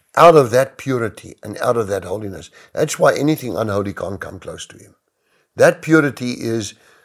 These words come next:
so powerful. And now he says, "With the pure, you will show yourself pure. With the devious, you will show yourself shrewd."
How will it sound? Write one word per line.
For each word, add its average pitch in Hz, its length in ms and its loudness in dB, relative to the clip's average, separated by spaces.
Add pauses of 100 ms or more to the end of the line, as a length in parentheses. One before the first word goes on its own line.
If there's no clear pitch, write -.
so 147 580 2
powerful. 120 680 -2 (400)
And 117 160 -4
now 175 260 8
he 180 80 4
says, 127 420 -4 (320)
"With 165 420 2 (200)
the 139 100 -4
pure, 156 720 -4
you 110 220 -12
will 113 160 -4
show 120 460 -2
yourself 95 1000 -8
pure. - 340 -18 (360)
With 107 180 0
the 101 120 0
devious, 147 1000 -4 (640)
you 107 240 -4
will 160 160 -2
show - 240 -8
yourself 87 840 -8 (540)
shrewd." 113 880 -2